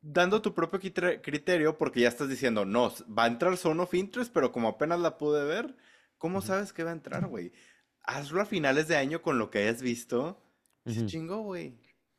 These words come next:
Speaker 1: No
Speaker 2: Sí,
Speaker 1: estés
Speaker 2: es
Speaker 1: sacando
Speaker 2: que
Speaker 1: top, top diez del dos mil veintitrés en marzo, güey.
Speaker 2: Sí, está bien complicado,
Speaker 1: <laughs>
Speaker 2: está
Speaker 1: No.
Speaker 2: bien complicado por el limbo. O sea, e-, esa,
Speaker 1: No,
Speaker 2: esos
Speaker 1: pues,
Speaker 2: tres
Speaker 1: hazlo con lo
Speaker 2: meses
Speaker 1: que viste, güey.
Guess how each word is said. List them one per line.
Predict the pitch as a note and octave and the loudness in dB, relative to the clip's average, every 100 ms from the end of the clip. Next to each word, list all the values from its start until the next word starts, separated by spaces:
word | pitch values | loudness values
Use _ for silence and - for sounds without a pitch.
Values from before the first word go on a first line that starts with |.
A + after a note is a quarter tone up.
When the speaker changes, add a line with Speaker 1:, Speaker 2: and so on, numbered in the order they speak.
| _ | _
Speaker 1:
No | C3+ | -6
Speaker 2:
Sí, | - | -4
Speaker 1:
estés | A#2+ G3 | -2 0
Speaker 2:
es | D#3+ | 2
Speaker 1:
sacando | D#3+ - | 2 2
Speaker 2:
que | - | 2
Speaker 1:
top, | F3+ F3+ - _ | 2 0 -6 _
top | D3+ D3 | -4 -2
diez | D3+ D#3 | -4 -4
del | E3 | -2
dos | C#3 | -2
mil | B2+ | -2
veintitrés | D3 D3 A#2 A2+ C#3+ | -4 -8 -6 -4 -2
en | C3 | -2
marzo, | F#2+ E2+ - F#2+ F#2 | 0 -2 -6 -8 -6
güey. | G2 A2+ B2+ | -6 -6 -4
Speaker 2:
Sí, | - A#2 G#2+ - | -4 -2 -4 0
está | C#3+ - F3 | 2 6 8
bien | A3+ | 8
complicado, | A#3+ B3+ G#3 E3+ - D#3 G3 G#3 F#3 | 8 6 8 6 6 8 8 6 6
Speaker 1:
<laughs> | |
Speaker 2:
está | D#3+ B2+ | 4 6
Speaker 1:
No. | F3+ | 6
Speaker 2:
bien | G#3+ | 8
complicado | B3 G3+ D#3+ D#3 F3+ | 6 6 4 6 6
por | G3 G3 | 6 4
el | B2+ | 4
limbo. | C3 C#3+ A#2+ F#2 - | 4 2 0 -4 -8
O | |
sea, | B2+ C3 | -2 -2
e-, | C3+ C#3 C#3+ | -2 -4 -4
esa, | D3+ G#3+ G3+ - | -2 -2 -4 -8
Speaker 1:
No, | A3+ E4+ | -2 2
Speaker 2:
esos | E4+ A#3 | 4 6
Speaker 1:
pues, | G3+ | 8
Speaker 2:
tres | G#3 | 8
Speaker 1:
hazlo | G#3 G3 | 10 8
con | B3 | 8
lo | G3 | 6
Speaker 2:
meses | - | 4
Speaker 1:
que | C3+ | 4
viste, | B2+ D#3+ - A3 | 2 0 -2 0
güey. | F#3 C3+ G2+ F2 E2 | 2 0 0 -4 -8